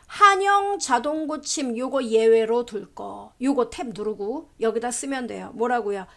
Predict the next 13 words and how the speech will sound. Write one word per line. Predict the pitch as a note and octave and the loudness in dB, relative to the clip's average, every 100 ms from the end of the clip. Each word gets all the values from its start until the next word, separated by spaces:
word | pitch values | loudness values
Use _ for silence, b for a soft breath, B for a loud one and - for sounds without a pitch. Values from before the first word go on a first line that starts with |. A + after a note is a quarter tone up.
| b _ | b _
디엔에프엘, | B3 B3+ C4 B3+ - _ A3 A#3+ B3 B3 B3+ - - G#3+ A3 - - A3+ G#3 F#3+ F#3+ - _ | -8 -6 -8 -10 -14 _ 0 2 2 0 -2 -8 -8 -6 -6 -8 -6 -4 -4 -6 -12 -20 _
디엔에프엘 | A3 A3 A3 - - A3 A#3+ D4 E4+ E4 C#4+ - E4 E4 C#4 G#3 F#3+ G#3 | -6 -4 -4 -10 -6 -4 -2 -4 -6 -8 -10 -8 -4 -2 -2 -4 -4 -6
이렇게. | G3+ - - - - _ _ _ _ _ _ _ _ _ b b b b - | -8 -10 -16 -18 -20 _ _ _ _ _ _ _ _ _ b b b b -6
됐습니까? | C#4 - E4+ C#4 - C4+ C#4+ - | -2 0 0 -2 -2 -6 -6 -4
네, | F#4 D#4+ A#3+ | 0 2 0
이렇게 | C4+ D4+ | -2 -2
하고 | C#4+ E4 | -4 -4
추가. | - - G#4 - _ _ _ _ _ _ | -8 2 2 2 _ _ _ _ _ _
그리고 | D4+ C#4 C#4 | -6 -4 -4
확인. | C#4 D4 C4 F3+ - _ _ _ _ b b b | -2 -2 -2 -6 -12 _ _ _ _ b b b
이렇게 | E4 A4+ A4+ | 2 2 4
하면 | G4 E4+ C4+ | 4 4 0
돼요. | G#3 F3+ | -2 -4